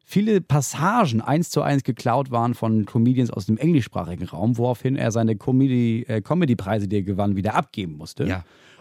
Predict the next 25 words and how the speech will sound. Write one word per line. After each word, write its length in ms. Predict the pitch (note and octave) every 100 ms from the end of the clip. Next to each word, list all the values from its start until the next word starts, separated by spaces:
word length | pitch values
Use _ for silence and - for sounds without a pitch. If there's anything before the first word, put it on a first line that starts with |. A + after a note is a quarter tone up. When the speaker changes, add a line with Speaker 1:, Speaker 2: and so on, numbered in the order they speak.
| -
Speaker 1:
Und 120 | A#2
jetzt 200 | G3+ G#3+
hat 120 | G#3
er 20 |
einen 80 | G3
Witz 220 | F3 E3+
gemacht, 420 | - D3 D3 - -
äh, 420 | B2+ B2 A#2+ A#2
der 300 | A#2 A#2 A2
davon 500 | A2+ A#2+ - A#2+ G#2+
handelt, 400 | A2+ A2 A2 G#2+
Speaker 2:
Also 180 | D3 -
Speaker 1:
äh, 60 | G#2
Speaker 2:
bisher 320 | G#2 A3 A3+
noch 160 | G#3+
alles 340 | - F#3 G3 D#3+
ganz 240 | F3+ G#3
normale 320 | F3+ F3 D#3
Comedy-Karriere, 680 | - D3+ A3 E3 G3+ D3+ A2+
Speaker 1:
ja. 40 | C#3+
Speaker 2:
muss 320 | G#3 A3+ -
man 120 | A3+
Speaker 1:
<laughs> 0 |
Ja, 120 | C#4
Speaker 2:
sagen. 280 | G#3 A3+ G#3+